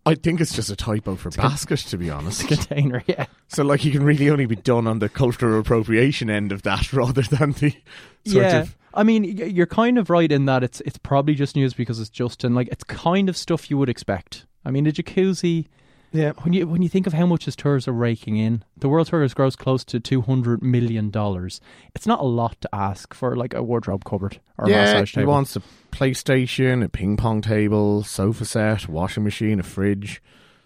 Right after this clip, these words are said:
Speaker 1: That's all reasonable.
Speaker 2: Yeah, although when you hear of him, like, descending on India, it's a bit like, what is he, like, the kind of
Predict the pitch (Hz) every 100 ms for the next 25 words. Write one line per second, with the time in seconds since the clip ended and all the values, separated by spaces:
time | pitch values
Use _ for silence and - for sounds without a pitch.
0 | _ _ _ 247 - - _ 107 101 101
1 | 104 95 95 127 _ - 131 120 - 165
2 | 180 175 160 185 180 165 160 - - 139
3 | 135 127 123 127 120 117 117 - 113 131
4 | 127 127 117 113 - - 143 127 113 123
5 | 113 113 120 - 117 107